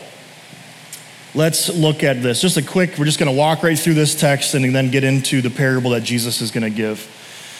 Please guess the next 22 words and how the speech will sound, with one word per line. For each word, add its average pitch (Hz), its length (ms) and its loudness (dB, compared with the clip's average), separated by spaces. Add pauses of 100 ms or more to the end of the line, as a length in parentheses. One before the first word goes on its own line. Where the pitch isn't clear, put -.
(260)
"In 147 100 0
the 165 60 4
name 185 200 6
of 208 60 4
the 202 80 4
Holy 185 480 4
Father" 127 920 0 (100)
is 131 160 -2
how 131 200 2
we 131 160 2
are, 127 540 0
uh, - 60 -2
ought 131 480 0
to 131 80 -2
pray. 117 260 -2
He 135 120 2
said 170 240 2
to 156 60 2
them, 143 280 2
"When 190 240 4
you 185 180 6
pray, 127 520 0